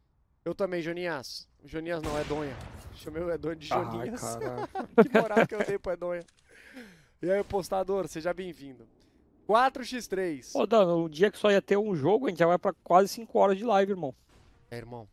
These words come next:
Speaker 2: No dia que era só pra dar uma enchida de linguiça.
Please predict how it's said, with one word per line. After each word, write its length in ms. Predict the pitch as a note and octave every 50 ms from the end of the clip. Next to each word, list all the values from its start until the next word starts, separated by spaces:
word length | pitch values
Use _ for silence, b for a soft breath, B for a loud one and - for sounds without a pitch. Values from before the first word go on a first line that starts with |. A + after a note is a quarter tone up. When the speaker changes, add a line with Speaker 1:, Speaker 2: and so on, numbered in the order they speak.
| _ -
Speaker 2:
No 160 | - D3 D3+
dia 200 | C#3+ C3 D3+ E3
que 80 | - -
era 140 | E3 E3 D3+
só 200 | - - F#3 F3+
pra 120 | - F#3+
dar 120 | E3+ F3 F3
uma 360 | F3 F3+ E3+ E3+ E3 E3 D#3+
enchida 320 | D#3+ D3+ - - - E3+ D#3+
de 120 | D3+ D#3+
linguiça. 600 | D3+ D3 C#3+ B2+ C3+ E3+ B3+ C4 - - C#3+